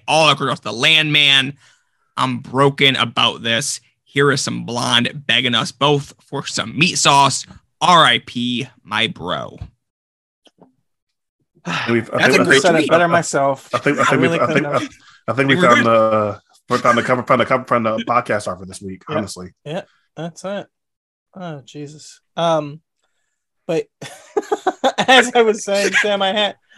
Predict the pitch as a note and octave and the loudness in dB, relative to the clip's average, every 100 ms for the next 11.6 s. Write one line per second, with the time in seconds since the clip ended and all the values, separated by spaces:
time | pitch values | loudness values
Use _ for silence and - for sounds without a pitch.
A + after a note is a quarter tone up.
0 | G3 E3 C4 A#3 B3 A#3+ A#3 A#3 A3 G#3 | -8 2 2 4 4 4 6 4 2 -2
1 | G#3+ F#3 F#3+ F3+ F#3 F#3+ F#3 F#3 F3 E3+ | 0 -2 -4 -4 -4 -4 -4 -4 -2 0
2 | E3 D#3+ - _ _ - G3 F3+ F3 D#3+ | -2 -6 -10 _ _ -2 -2 -2 -4 -2
3 | F3 E3 F3 D#3+ D#3+ D#3 F#3 F3+ E3 E3+ | -2 0 -2 -2 -4 -10 -8 -6 -8 -10
4 | E3 F3 D#3 D#3 E3 D#3+ D3+ D#3 D3+ D3 | -10 -10 -8 -6 -8 -8 -8 -4 -4 -4
5 | - _ _ _ D3+ D3+ D3+ D#3 D3+ D#3 | -8 _ _ _ -6 -6 -4 -8 -8 -8
6 | D3 - D3+ D3+ D3+ - _ _ _ _ | -8 -8 -6 -6 -8 -12 _ _ _ _
7 | _ - - A#3+ A#3 - E3+ - F#3 E3 | _ -20 -20 -12 -10 -10 -8 0 4 4
8 | D#3+ D#3+ D#3+ F3 E3 D#3+ - F#3 E3+ E3+ | 2 -2 -2 0 0 -2 -2 -2 -2 -2
9 | D#3 D#3+ D#3+ E3 D#3 D#3 D3+ D3+ D#3 D#3+ | -2 -4 -6 -4 -6 -6 -4 -4 -4 -4
10 | D3+ C#3 D#3+ E3 D#3+ D#3 C#3+ C3+ E3 E3+ | -8 -8 -6 -4 -6 -8 -10 -8 -6 -4
11 | D3+ C#3+ C#3 C#3 C3+ C#3 | -4 -4 -2 -4 -6 -10